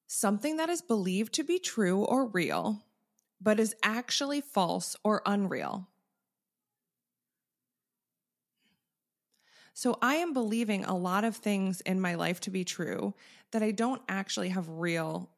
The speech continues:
external evidence of. And again, you might say it's crazy. You might say it's delusional, but I can tell you one thing, spending a lot of time and energy in the what I don't have realm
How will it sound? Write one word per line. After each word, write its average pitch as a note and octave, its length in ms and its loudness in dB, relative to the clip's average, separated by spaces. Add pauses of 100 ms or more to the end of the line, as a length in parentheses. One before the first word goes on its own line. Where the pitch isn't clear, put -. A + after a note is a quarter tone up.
external E3+ 500 -4
evidence - 440 -4
of. - 360 -8 (1000)
And G3+ 520 2 (1080)
again, G3+ 460 -2 (140)
you G3 100 2
might G3 200 2
say G#3+ 120 0
it's G#3+ 140 -2
crazy. D4 340 0
You F#3 80 2
might F#3+ 180 -2
say G#3 100 -2
it's G3+ 160 -4
delusional, G#3 560 -2
but F3+ 200 -6
I G3+ 80 -2
can G3+ 140 -2
tell G#3 140 -2
you G#3 120 -2
one D4+ 200 -4
thing, G3 300 -2 (640)
spending A3+ 360 2
a A3 60 0
lot G#3 160 0
of G3 80 -2
time G3+ 280 0
and G3 120 0
energy G3+ 720 0 (320)
in G3 320 2
the F3 340 0 (240)
what F#3+ 300 2
I G3 140 4
don't G#3 340 4
have E3 360 0
realm E3 480 2